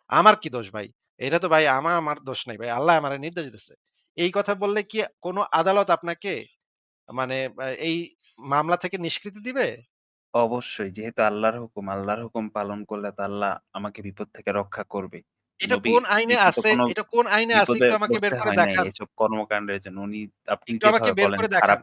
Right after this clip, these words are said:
Speaker 2: কাজ করছে,
Speaker 1: একটু আমাকে বের করে
Speaker 2: ন্যাচারাল
Speaker 1: দেখান।
Speaker 2: জাস্টিস বলেও তো একটা কথা
Speaker 1: আ,
Speaker 2: আছে, ওইটা তো
Speaker 1: ভাই
Speaker 2: হলো না।
Speaker 1: চুনাহাগা মুমিন ভাই, চুনাহাগা মুমিন ভাই আপনাকে একটু জিজ্ঞেস করছি যে আপনি একটু আই-, আইন থেকে কোন একটা আইন থেকে বের করে দেখান যে কোন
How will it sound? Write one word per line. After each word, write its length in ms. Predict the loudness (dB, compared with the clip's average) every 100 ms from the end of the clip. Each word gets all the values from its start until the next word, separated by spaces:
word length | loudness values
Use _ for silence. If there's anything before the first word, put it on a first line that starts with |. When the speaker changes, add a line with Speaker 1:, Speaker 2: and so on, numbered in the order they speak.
| 0
Speaker 2:
কাজ 140 | -6 _ -8
করছে, 280 | -6 -8 -12
Speaker 1:
একটু 200 | -8 0
আমাকে 180 | 0 4
বের 100 | 2
করে 80 | 6
Speaker 2:
ন্যাচারাল 240 | 8 8 8
Speaker 1:
দেখান। 120 | 6
Speaker 2:
জাস্টিস 420 | 2 _ -6 -6 0
বলেও 240 | 2 2
তো 100 | 0 -4
একটা 180 | -4 0
কথা 260 | 0 -2 -6
Speaker 1:
আ, 60 |
Speaker 2:
আছে, 180 | -4 -2
ওইটা 200 | -2 -4
তো 120 | -8 -6
Speaker 1:
ভাই 200 | -4 -4
Speaker 2:
হলো 40 |
না। 60 | -2
Speaker 1:
চুনাহাগা 320 | 2 4 2
মুমিন 240 | 0 2
ভাই, 180 | 4 4 2
চুনাহাগা 420 | -4 -4 -2 -4
মুমিন 240 | -8 -8
ভাই 140 | -6 -4
আপনাকে 340 | -6 -6 -14 -12
একটু 160 | -16
জিজ্ঞেস 300 | -14 -10 -8
করছি 320 | -8 -12 -12 -14
যে 160 | -8 -4
আপনি 220 | -4 -6 -12
একটু 180 | -10 -10 -4
আই-, 300 | 0 0 0
আইন 220 | -2 -2 -2
থেকে 240 | -8 -8 -6
কোন 140 | -4
একটা 200 | -6 -6 -6
আইন 200 | -4 -4 -6
থেকে 220 | -12 -10 -6
বের 180 | -6 -6
করে 180 | -6 -2
দেখান 300 | -2 -2 -10
যে 160 | -8 -8 -8 _ _ _ _ _ -6
কোন 160 | -4